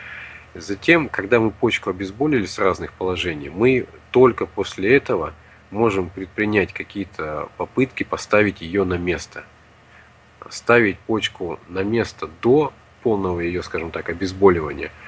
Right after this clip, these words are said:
ну, не то, что опасно или нельзя, ну, скажем так, нецелесообразно, потому что вряд ли она на место станет. Вот. Э,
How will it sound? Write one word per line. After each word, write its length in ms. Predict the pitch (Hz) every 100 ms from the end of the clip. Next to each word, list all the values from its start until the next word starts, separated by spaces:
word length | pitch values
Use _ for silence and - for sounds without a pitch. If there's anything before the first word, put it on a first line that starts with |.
| - - -
ну, 420 | 101 104 104 95 85 80
не 140 | 92 110
то, 180 | 147
что 300 | - - 107 - - - - -
опасно 560 | 92 - 123 117 -
или 320 | 87 87 85
нельзя, 680 | 80 85 85 80 95 110 92 76 - 76 - - -
ну, 460 | 113 123 110 90
скажем 340 | - 117 107 107
так, 240 | 117 -
нецелесообразно, 880 | 127 - 110 - 107 104 123 95 87
потому 300 | 92 101 98
что 160 | 101
вряд 300 | 95 110 98
ли 60 | 87
она 140 | 90
на 80 | 90
место 340 | 92 92 - -
станет. 420 | - 92 78 80 _ _ - - - - - - - _
Вот. 360 | 78 80 71 76 -
Э, 460 | - 69 67 64 69